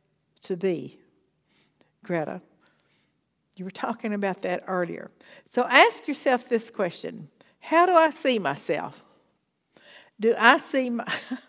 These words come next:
<laughs> you should see Brenda. She's up here like this. <laughs> I love it. I love it. <laughs> Praise God. So,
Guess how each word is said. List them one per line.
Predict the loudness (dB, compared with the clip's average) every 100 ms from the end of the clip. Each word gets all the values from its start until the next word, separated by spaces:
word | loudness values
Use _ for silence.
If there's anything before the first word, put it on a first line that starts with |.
| _ _
<laughs> | -20 -20 -20 -20 -10 -10 -4
you | -4
should | -4 -10
see | -8 -4 -4
Brenda. | -4 -4 -6 -6
She's | -8 -2 2
up | 0
here | 0
like | -4 -6 -6
this. | -6 -6 -8 -20 -20 -20 -20 _
<laughs> | -12 -12 -12 -14 2
I | 4
love | 4 4 2 0
it. | -8 -14 -20 -20 -20 _ -2
I | 0
love | 2 2 2
it. | 0 -6 -12 -16 _ -14 -14 _
<laughs> | _ -20 -20 -20 _
Praise | -10 -8 -8 -4
God. | -2 0 -2 -12 _ _ _ _ _ -20 -20 _ _ _
So, | 0 0 0